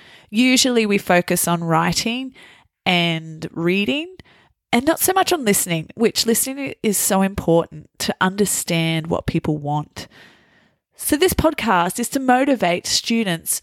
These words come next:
to focus on their listening comprehension and hopefully through an engaging way.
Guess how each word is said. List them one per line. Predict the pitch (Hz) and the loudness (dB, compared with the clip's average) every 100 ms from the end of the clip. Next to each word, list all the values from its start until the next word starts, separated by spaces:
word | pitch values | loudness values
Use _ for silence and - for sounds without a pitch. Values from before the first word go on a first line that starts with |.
| - | -2
to | - 233 214 214 | 0 2 0 -2
focus | - 240 269 247 - | 0 0 2 0 -2
on | 180 | -2
their | 165 | -4
listening | 160 - 151 | -4 -8 -10
comprehension | - 147 - 143 - - - - - - - - _ _ _ | -8 -6 -6 -6 -6 -6 -6 -8 -16 -20 -20 -20 _ _ _
and | 254 262 | 0 2
hopefully | 226 302 - 247 196 | 2 0 2 2 2
through | 196 190 | 0 -2
an | 185 | -4
engaging | 180 170 170 175 165 | -2 -2 -2 -6 -4
way. | 170 170 - - | -2 0 -2 -6